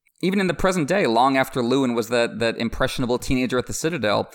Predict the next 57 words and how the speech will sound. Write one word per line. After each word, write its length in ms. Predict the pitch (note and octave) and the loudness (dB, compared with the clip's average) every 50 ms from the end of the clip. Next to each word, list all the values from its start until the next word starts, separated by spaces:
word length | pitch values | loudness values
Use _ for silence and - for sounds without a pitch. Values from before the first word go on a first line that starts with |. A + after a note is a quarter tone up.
| - - - | -20 -14 -4
he 120 | - D3 | 0 0
admits 320 | C#3 B2 C3 D#3+ F#3+ - | 0 2 2 0 0 0
in 80 | - A#2+ | 0 -2
a 60 | A#2 | -2
distracted 580 | G#2 G#2+ - - - C3+ B2+ C#3 - - C3+ A#2+ | 0 0 -2 -2 0 2 0 0 -2 -4 -6 -2
moment, 320 | C3+ D3+ D#3+ B2+ G#2+ - | -2 -2 0 -2 -2 -4
as 120 | G2 G#2+ G#2 | -4 -6 -4
you 60 | A2 | -2
noted 240 | A2+ A#2 A#2 A#2 A2+ | -2 0 0 -2 -2
in 100 | A2+ A2+ | -4 -4
your 80 | A2 | -6
synopsis, 420 | - - B2 C3 C3+ - - G#2+ - | -6 -4 -4 -4 -4 -4 -6 -6 -4
that, 180 | - A2 - | -2 -4 -2
man, 260 | - D#3+ F#3+ D#3 A#2+ | 0 -2 0 0 0
he 120 | G#2 F3+ G3+ | -2 -2 -2
would 160 | F#3 G#3 D#3+ | -2 -2 0
really 240 | C3 F3 F#3 F#3+ C3 | 0 0 0 2 2
love 240 | A#2 C#3+ F#3 D3 A2+ | 2 2 2 2 0
magic 400 | G#2+ G#2 G#2 G#2+ G2+ G#2+ G#2 B2+ | 0 2 0 0 0 -4 -6 -4
if 80 | A2 | -4
it 60 | A#2+ | -2
meant 160 | A2+ A#2 A2+ A2 | -2 -2 -2 -2
he 80 | A2+ | -2
could 100 | A#2 A2 | -4 -4
heal 240 | - - C#3 B2+ A#2 | -4 -2 -2 -2 -2
his 160 | A#2 A#2 G#2+ | -2 -2 -4
wounds 260 | A#2 A#2 A#2 A2 F#2+ | -4 -2 -2 -2 -2
<laughs> 20 | F2+ | -2
instantly 440 | G#2+ F#2 - - A2+ G2 A2+ A2+ A2+ | -4 -6 -4 -6 -4 -2 -2 -2 -2
and 80 | A2+ | -2
get 160 | G#2+ A2 - | -2 -4 -4
Shaggy 320 | - - C#3+ A#2+ A2+ A2+ A#2 | -4 -2 -2 0 0 -2 -4
to 140 | - B2+ A2 | -4 -4 -6
behave. 500 | A#2 A2 A2+ A2+ A2 A2 A2+ A#2 - - - - - - - _ _ _ _ _ - | -4 -2 -2 -2 0 0 -2 -4 -8 -16 -20 -20 -20 -20 -20 _ _ _ _ _ -6
That's 160 | A#2+ A#2 - | -4 -2 2
how 140 | E3 E3 E3+ | 2 2 2
it 60 | E3+ | 0
starts, 340 | - - D#3 F#3+ A3+ - - | 0 -2 0 0 0 -2 -2
man. 200 | A#2 A2+ B2+ C3+ | -2 -2 0 -2
We 100 | C#3 C#3 | -2 -2
just 180 | D3 D3+ - | -4 -4 -2
saw 160 | - C#3+ F3 G#3 | 0 0 2 2
that 180 | F3 A#2 G#2 | 2 0 0
with 140 | A2+ G#2+ - | 0 -4 -4
Dany 280 | - A2 A2 A2+ A#2+ B2 | -4 -4 -2 -2 -2 -2
and 80 | B2+ | -4
the 60 | C3 | -4
blood 220 | A#2 A#2+ C#3+ F3+ E3+ | -2 0 0 0 0
magic. 340 | C3 G#2+ G2+ F#2 - - - | 0 -2 -2 -2 -4 -4 -2
All 160 | G#2+ A2+ C3 | -2 -2 -2
it 80 | C3+ | -2
takes 320 | - - E3 E3+ D#3+ - - | 0 0 0 0 -2 -4 -6
is 120 | A#2 G#2 | -4 -2
that, 240 | A2 A#2 A#2 - - _ - A#2+ A2 - - - G#2+ | 0 0 0 0 -2 _ -12 -10 -10 -10 -10 -8 -2
that 180 | A2 A#2 A2+ - | 0 0 0 0
relatable 580 | A2 A2+ A2 G#2+ A2 A#2+ B2 C3 A#2+ B2 A#2+ | 0 -2 0 2 2 2 2 2 0 0 0
motive. 540 | B2 A2+ G#2+ A2 A2 F#2+ - - - - - | 0 0 2 2 2 0 -2 -6 -10 -20 -20